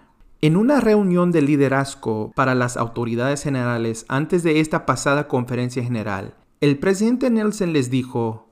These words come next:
"Si ustedes no están siendo perseguidos diariamente, no están haciendo su trabajo muy bien. Fortaleced a nuestra gente. El adversario es un insomnio incorregible. Él nunca duerme".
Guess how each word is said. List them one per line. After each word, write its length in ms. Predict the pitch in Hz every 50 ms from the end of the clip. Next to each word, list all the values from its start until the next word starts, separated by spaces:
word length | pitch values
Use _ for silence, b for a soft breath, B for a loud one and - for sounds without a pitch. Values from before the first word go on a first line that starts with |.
| _
"Si 240 | - - - - 190
ustedes 540 | 185 175 160 - - - 262 311 330 302 254
no 160 | 262 262 262
están 320 | 247 254 - 240 226 220
siendo 380 | 214 - - 196 196 190 180 185
perseguidos 720 | 175 160 151 - - 135 127 139 151 143 147 147 139 131 131
diariamente, 1120 | 123 135 139 156 190 208 208 208 202 185 180 180 170 156 143 139 - 120 110 107 110 - b b b b b b b b b b
no 260 | - 127 135 160 180
están 260 | 185 180 185 190 185 180
haciendo 400 | 170 165 - 165 156 151 147 143
su 140 | - 143
trabajo 440 | 120 - 120 117 117 117 113 - 123
muy 240 | 113 107 110 107 107
bien. 360 | 104 113 120 104 90 90 - _ _ _ _
Fortaleced 840 | - - - 160 160 - - 160 147 131 127 123 - - 165 175 180
a 100 | 185 175
nuestra 340 | 170 170 160 - - 135 123
gente. 580 | 113 110 135 131 131 123 127 120 - - - -
El 160 | - 135 131
adversario 720 | 131 131 131 127 123 117 113 - - 170 165 170 185 190 190
es 180 | 180 160 - -
un 220 | - - 151 156 143
insomnio 760 | 139 131 123 - - - 156 160 165 170 170 170 175 175 175 -
incorregible. 1040 | 143 147 143 - 143 131 127 123 117 - - - 131 123 110 110 - 104 120 - _ _ _ _ _ _ _ _ _ _ _ -
Él 360 | - 151 165 175 180 160 139 139
nunca 400 | 147 156 160 151 151 - 151 139
duerme". 500 | 131 120 120 113 107 104 92 90 120